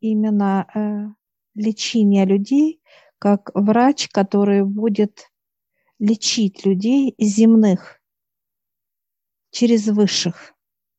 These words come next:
А сколько обучения проходит сам человек как, э,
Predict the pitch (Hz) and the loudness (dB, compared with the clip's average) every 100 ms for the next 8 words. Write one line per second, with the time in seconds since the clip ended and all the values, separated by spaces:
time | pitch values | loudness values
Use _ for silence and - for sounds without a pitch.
0 | _ _ _ _ _ _ _ _ - 208 | _ _ _ _ _ _ _ _ -6 -4
1 | - - 269 254 214 208 208 - 233 214 | -4 0 0 2 0 0 -2 -2 0 0
2 | 196 196 - - 214 208 - - 226 214 | 0 -2 -4 -6 -4 -4 -6 -2 2 2
3 | - - 180 180 175 - - 190 - _ | -2 -2 0 0 -4 -6 -6 -6 -10 _
4 | 190 180 | -4 -4